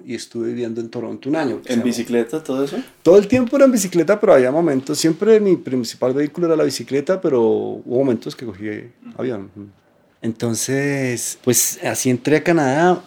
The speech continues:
Speaker 1: ahí me quedé un tiempo, pero bueno, me negaron eso. Ah, te iba a contar la otra parte de los Estados Unidos. Entonces pasa todo eso, me niegan la visa, pasa el año, me niegan la visa,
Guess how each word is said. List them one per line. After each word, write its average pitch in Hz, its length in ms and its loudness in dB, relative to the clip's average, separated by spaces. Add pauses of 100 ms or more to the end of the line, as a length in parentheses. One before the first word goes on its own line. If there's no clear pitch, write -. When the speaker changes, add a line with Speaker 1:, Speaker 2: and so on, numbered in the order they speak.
Speaker 1:
ahí 123 100 -4
me 123 160 -4
quedé 131 220 -2
un 117 100 -4
tiempo, 160 640 -2 (120)
pero 120 160 0
bueno, 117 160 2
me 113 280 0
negaron 113 340 -2
eso. 143 180 -2
Ah, 151 120 0
te 139 80 -4
iba 143 80 0
a 143 40 -10
contar 135 260 -6
la 127 80 -2
otra 135 180 -8
parte 139 260 -4
de 135 140 -2
los 117 80 -4
Estados 113 260 -6
Unidos. 127 300 -6 (240)
Entonces 151 280 -4
pasa 180 300 2
todo 185 160 4
eso, 175 140 2
me 147 100 2
niegan 127 300 0
la 127 80 0
visa, 135 320 -2
pasa 131 180 -2
el 143 100 -2
año, 143 280 2
me 131 120 2
niegan 120 220 0
la 123 80 2
visa, 131 320 0